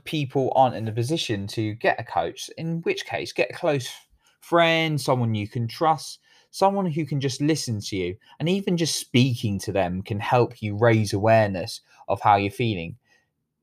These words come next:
Now, in relationships and when you're talking to people, and I'm just talking about all relationships here, there's obviously a bit of give and take, but in coaching sessions, or if you've got someone specifically to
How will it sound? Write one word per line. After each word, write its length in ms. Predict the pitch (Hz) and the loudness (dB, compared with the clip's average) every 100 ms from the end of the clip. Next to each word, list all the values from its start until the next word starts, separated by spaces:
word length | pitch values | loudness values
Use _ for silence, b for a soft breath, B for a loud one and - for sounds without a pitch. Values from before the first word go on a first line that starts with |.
| _ _ _ _ _ _ | _ _ _ _ _ _
Now, 300 | 139 131 123 - | 2 4 2 2
in 280 | 156 127 120 | 2 2 4
relationships 800 | 123 131 127 120 117 135 104 113 | 6 8 6 2 2 2 2 0
and 80 | |
when 120 | 110 107 | 2 2
you're 80 | |
talking 420 | 107 147 131 127 120 | 2 4 4 2 0
to 60 | |
people, 580 | 123 123 113 117 110 101 | 2 2 2 2 2 2
and 100 | 101 | -2
I'm 120 | 107 | -2
just 160 | 101 - | -4 -8
talking 160 | - - | -10 4
about 220 | 101 80 | 6 6
all 120 | 110 | 6
relationships 640 | 107 104 101 107 101 - - | 4 2 2 -2 -6 -6 0
here, 220 | 104 101 b b - | 0 -2 b b -2
there's 180 | 123 | 4
obviously 340 | 139 123 120 120 | 4 4 4 4
a 100 | 113 - _ _ - | 4 -2 _ _ 0
bit 160 | 120 - | 2 2
of 180 | 101 | 0
give 180 | - 104 | 0 0
and 120 | 101 | 0
take, 420 | 98 151 147 - - | -2 2 2 0 2
but 240 | 127 - B B B _ | 2 0 B B B _
in 160 | 143 143 | -2 0
coaching 400 | 160 160 131 110 | 2 0 0 0
sessions, 420 | 113 104 110 104 | 0 0 -2 -2
or 220 | 104 143 | 4 4
if 120 | 127 127 | 4 2
you've 80 | |
got 160 | 123 - | 0 0
someone 320 | - 117 113 | 0 2 0
specifically 800 | 110 - 117 151 - - 92 98 | -2 -6 -2 -2 -2 -2 0 -2
to 380 | 95 - 101 98 | -2 -2 -2 -2